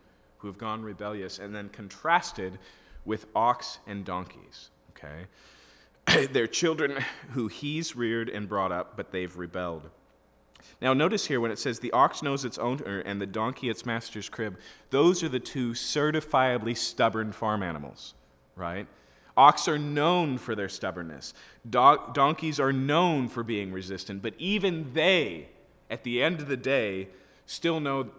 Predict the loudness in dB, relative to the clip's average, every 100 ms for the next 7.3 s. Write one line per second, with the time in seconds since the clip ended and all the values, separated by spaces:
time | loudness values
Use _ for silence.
0 | -6 0 0 -2 -8 -8 -8 -6 -6 -8
1 | -20 _ _ -14 -10 -10 -10 -12 -4 0
2 | 0 2 2 4 2 0 -2 -2 -2 -2
3 | -2 -2 0 2 0 -2 -12 -10 -6 -2
4 | 0 0 2 0 0 0 -2 -2 -6 -10
5 | -10 -8 -8 -6 -8 -8 -8 -10 -10 -14
6 | -14 -8 -8 -8 -14 -20 -20 _ _ -20
7 | -16 -16 -16